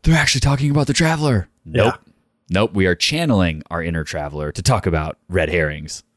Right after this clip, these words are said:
Speaker 1: The Traveler would be super proud, by
Speaker 2: Yeah,
Speaker 1: the way.
Speaker 2: I was, I was gonna say, hopefully this joke lands well, but we are gonna talk about red herrings, how to use them in your game, examples, some origins of where the idea came from, which I think is,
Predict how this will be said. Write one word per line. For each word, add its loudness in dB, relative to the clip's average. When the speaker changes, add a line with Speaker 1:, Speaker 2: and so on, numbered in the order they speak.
Speaker 1:
The -2
Traveler 4
would 4
be 0
super -2
proud, -6
by 0
Speaker 2:
Yeah, 2
Speaker 1:
the 2
way. 2
Speaker 2:
I 0
was, -2
I -2
was 0
gonna -2
say, 0
hopefully 0
this -4
joke 0
lands 0
well, -2
but 0
we 2
are 2
gonna -2
talk -6
about -6
red -2
herrings, 0
how -6
to -4
use -2
them -2
in 0
your 0
game, -4
examples, -4
some -10
origins 0
of -8
where 0
the -4
idea -8
came 0
from, 0
which -6
I -6
think -6
is, -4